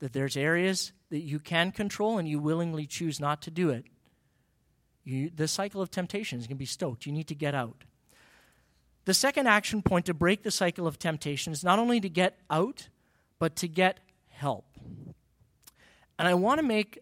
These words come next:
a point here about Christian community, an observation that you feel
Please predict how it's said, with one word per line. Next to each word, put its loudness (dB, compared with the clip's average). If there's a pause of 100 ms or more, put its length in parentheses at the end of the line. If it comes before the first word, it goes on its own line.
(140)
a 0
point -2
here -2
about 0
Christian -4 (280)
community, -2
an -6
observation 0
that -10
you -4
feel 0